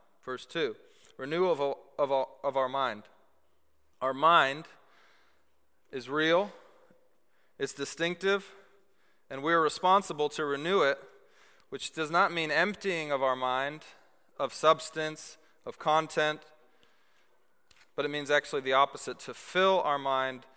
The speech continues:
with knowledge of God, the will of God. So the idea for the Christian of,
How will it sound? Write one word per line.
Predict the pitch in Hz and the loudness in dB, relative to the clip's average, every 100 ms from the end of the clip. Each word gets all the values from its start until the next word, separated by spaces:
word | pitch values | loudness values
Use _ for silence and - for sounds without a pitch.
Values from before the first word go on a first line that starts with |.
| - | -18
with | 127 123 | -14 -2
knowledge | 135 156 165 147 | 4 4 4 0
of | 143 139 | -6 2
God, | 135 135 131 131 - - - _ | 6 8 6 2 -16 -20 -20 _
the | 120 | -12
will | 117 160 185 156 | 2 6 6 6
of | 127 | 2
God. | 135 117 113 113 113 - - - _ | 0 4 4 2 -2 -20 -20 -20 _
So | - 123 | -16 -6
the | 127 | 0
idea | 120 120 143 156 143 131 - | 0 0 0 4 4 2 -2
for | - 120 | -18 -14
the | |
Christian | - 160 156 - 120 | -6 -4 -2 -6 -8
of, | - 104 | -10 -12